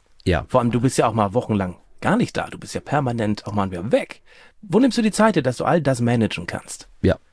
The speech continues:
Speaker 1: zum Beispiel am Dienstag bin ich weg und bin dann halt lost. <laughs> Und das
Speaker 2: Wortwörtlich.
Speaker 1: ist so.
Speaker 2: Ja.
Speaker 1: <laughs> Das wird,
Speaker 2: Ja.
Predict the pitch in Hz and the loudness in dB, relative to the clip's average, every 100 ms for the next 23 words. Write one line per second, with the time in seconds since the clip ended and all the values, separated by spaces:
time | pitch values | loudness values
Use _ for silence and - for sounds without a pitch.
0 | - 147 120 98 - 104 95 110 - 110 | 0 4 6 4 4 4 4 2 2 2
1 | 104 - 98 85 101 120 - - - - | 2 2 0 2 2 2 -2 -16 -18 -20
2 | - - 85 - 87 92 92 90 92 92 | -14 -2 0 4 4 6 6 6 6 4
3 | - 76 80 71 - - - - - - | 2 2 4 2 -2 -8 -10 -16 -8 -4
4 | - - - - 135 90 131 117 143 135 | -4 -6 -18 -6 0 6 6 6 6 4
5 | - 98 - - 104 - 107 - - 139 | 4 -8 -14 0 0 0 -4 -4 -2 0
6 | - - 170 139 160 113 98 107 123 - | 0 2 2 4 4 4 6 6 6 4